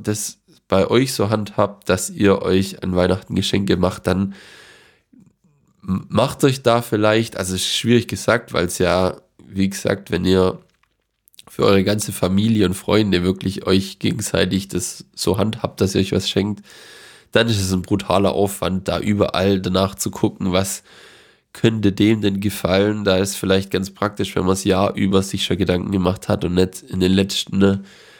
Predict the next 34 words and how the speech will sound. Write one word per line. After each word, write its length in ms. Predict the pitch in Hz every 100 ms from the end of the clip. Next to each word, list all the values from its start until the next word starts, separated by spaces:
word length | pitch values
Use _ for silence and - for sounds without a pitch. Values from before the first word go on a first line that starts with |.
| _ _ -
paar 440 | - 95 95 95
Tagen 600 | - 98 98 107 107 104
und 220 | 95 95
Wochen 440 | 98 107 - 104 104
vor 280 | - 98 92
Weihnachten 640 | 92 101 95 - - 98
sich 280 | 98 98 -
dann 200 | 73 95
noch 160 | 98
mit 180 | 98 -
aller 200 | 87 98
Gewalt 460 | 98 90 95 104 98
irgendwas 400 | 98 98 98 -
raussuchen 380 | 117 113 104
muss, 180 | 98 104
dann 220 | 104 117
kann's 320 | 120 117 113 -
eigentlich 300 | 107 110 107
nix 220 | 104 -
werden, 360 | 107 101 117
dann 140 | 101 95
ist 120 | 98
eigentlich 180 | 87 95
der 120 | 98
Zug 240 | - 117
schon 100 | -
abgefahren. 600 | - 95 98 - - 95
Aber 120 | 101 98
wenn 120 | 101
ihr 120 | 101
euch 160 | 104 -
da 200 | 110 120
schon 180 | -
irgendwie 560 | 87 113 107 107 104